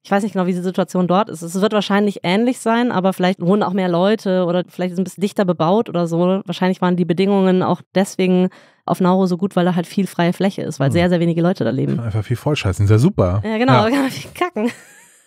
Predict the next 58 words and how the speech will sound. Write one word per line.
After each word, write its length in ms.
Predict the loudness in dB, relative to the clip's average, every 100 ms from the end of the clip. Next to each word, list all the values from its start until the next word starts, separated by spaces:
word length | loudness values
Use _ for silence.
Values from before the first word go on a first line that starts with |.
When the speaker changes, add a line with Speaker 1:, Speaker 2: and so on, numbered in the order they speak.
| _ _ _ _ -20 -18 -18 -20 -20 _
Speaker 1:
Ja, 80 | -2
aber 140 | 0 0
wie 100 | -2
geht's 160 | -4
jetzt 160 | -4 -6
auf 120 | -4
Nauru 320 | 0 0 0
weiter? 260 | 0 -2 -2
Also 140 | -2 0
neunzehnhundertsechs 640 | 0 0 0 0 -2 -2
fangen 220 | -2 0
sie 100 | 0
halt 120 | -2
an, 320 | 0 0 0 0
hier 140 | 2
langsam 360 | 0 0 0 -2
so 80 |
ein 20 | -4
bisschen 200 | -4 -2
zu 120 | -2
graben 640 | 0 2 2 0 0 0
und 120 | -2 -6
das 220 | -6 -10
Phosphat 600 | -6 -6 -2 0 0 -2 -4
dort 320 | -2 -2 -4
irgendwie 500 | -6 -4 -2 0 -2
wegzuschaufeln. 1120 | -6 -10 -4 -4 -4 -6 -2 0 0 0 0 -2 _ 0
Irgendwann 360 | 2 2 -2
bricht 180 | -2 -4
der 80 | -4
Erste 240 | -6 -6 -2
Weltkrieg 420 | -2 -2 -6 -6
aus 300 | -2 0 0
und 140 | -2 -2
danach 240 | 0 -2
sind 140 | -2 -6
die 60 |
Karten 380 | -6 -4 -2 -2
aber 180 | -2 -2
erstmal 360 | -4 -4 -2 0
neu 200 | 0 0
gemischt. 460 | 0 0 0 -4
Also 460 | -2 -2 0 0 -2
es 120 | -6 -8
gibt 160 | -4
den 160 | -2 -2
Versailler 340 | 0 0 0
Vertrag 480 | -4 -4 -2 -2 -2
neunzehnhundertneunzehn. 840 | -6 -4 -2 0 0 -2 -4 -2
Das 140 | -4 -8
bedeutet, 420 | -4 -4 -4 -4
dann 320 | -2 0 -2 -4
ist 180 | -2
Deutschland 240 | -2 0 -2
nicht 140 | -2
mehr 60 | -4
Kolonialmacht. 720 | -2 0 0 0 0 -2 -4
Die 180 | -4